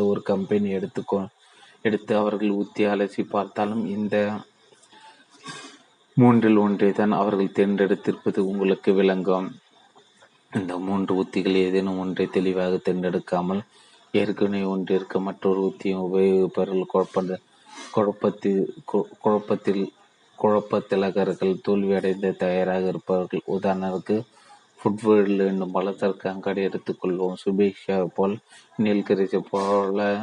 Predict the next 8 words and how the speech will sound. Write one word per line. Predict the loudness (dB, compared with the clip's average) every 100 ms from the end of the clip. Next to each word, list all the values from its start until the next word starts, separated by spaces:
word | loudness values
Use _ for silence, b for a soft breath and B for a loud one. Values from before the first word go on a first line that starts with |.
| -4
போன்ற | -4 -4 -4
கடை | -2 -2 0 0
தான் | 0 -2 -4
அதுவும். | -6 0 0 0 -4 -8 B B B
அவர்கள் | 0 0 0 -2
தங்கள் | -4 -8 -8 -6
கடைகளை | -4 -2 -2 0
உத்தி | -2 -6 -2 2